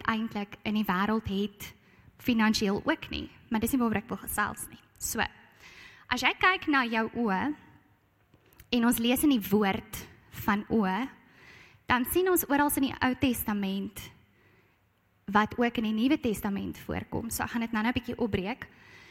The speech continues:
Vanaand wil ek praat oor nie fisiese oë alleenlik nie, maar geestelike oë ook. Right? Die woord praat baie van visioene in prophetic dreams, visioene ook.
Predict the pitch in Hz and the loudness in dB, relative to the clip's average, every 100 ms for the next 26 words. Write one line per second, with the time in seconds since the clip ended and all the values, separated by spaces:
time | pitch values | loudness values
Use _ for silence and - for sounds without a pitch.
0 | - - _ _ _ _ - - 302 302 | -20 -20 _ _ _ _ -4 6 8 8
1 | 427 403 392 - 320 294 - 262 254 302 | 6 4 4 4 6 4 4 4 6 6
2 | 339 - 320 320 - 285 - 240 226 226 | 4 -2 2 2 2 0 0 0 2 2
3 | 220 - - 214 214 220 214 196 196 - | -2 -8 0 2 4 2 2 -2 -6 -8
4 | - - - - - _ _ _ _ _ | -6 -8 -14 -20 -20 _ _ _ _ _
5 | _ 226 214 - - 247 254 - 214 214 | _ 0 0 0 -2 0 -2 -2 -6 -6
6 | 220 208 196 - 202 - - - - _ | -8 -6 -8 -8 -10 -10 -14 -16 -20 _
7 | _ _ _ _ - 190 220 - - - | _ _ _ _ -8 -4 -4 -6 -14 -20
8 | - - - - - - 254 202 226 415 | -20 -20 -20 -20 -20 -4 -2 0 2 2
9 | - 392 330 320 226 202 220 - 262 226 | 4 6 6 6 4 4 2 2 0 2
10 | 214 214 226 208 214 202 180 - - - | 2 2 4 4 2 0 -2 -6 -12 -16
11 | - 208 214 - 220 220 - 196 214 285 | -10 -6 -4 -4 -6 -6 -4 -2 2 2
12 | - 208 196 196 196 190 - 269 - | 0 -4 -2 -2 -2 -2 -4 -4 -6